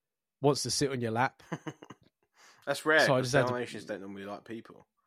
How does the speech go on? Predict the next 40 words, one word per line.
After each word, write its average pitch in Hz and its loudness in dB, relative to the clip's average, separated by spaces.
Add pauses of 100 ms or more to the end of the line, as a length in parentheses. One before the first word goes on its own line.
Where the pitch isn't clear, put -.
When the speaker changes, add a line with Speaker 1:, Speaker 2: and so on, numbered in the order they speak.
(720)
Speaker 1:
Oh, 107 0
mate, 104 -8 (200)
fucking - -8
crazy 123 -2
it 71 -10
was. 101 -10
It 113 -4
was, 110 -8
like, 104 -6 (200)
leaning 127 2
over. 113 0 (300)
It 143 0
could 165 4
have, 151 2 (640)
it 135 -6
could 185 2
have 156 4
got 151 6
on 135 -2
my 131 2
back 120 0
and 110 -6
I 107 -6
could 120 -2
have 110 -4 (440)
ridden 131 4
me. 95 -6
Speaker 2:
Yeah, 101 -4
it's - -12
fucking 107 -16
massive, 98 -12
Speaker 1:
That's 120 -4
how 127 0
Speaker 2:
yeah. 113 -4
Speaker 1:
fucking 110 -6
big 104 -6
it 69 -12
was. 98 -10
Speaker 2:
Yeah. 104 -2 (1000)
Speaker 1:
Yeah, 220 8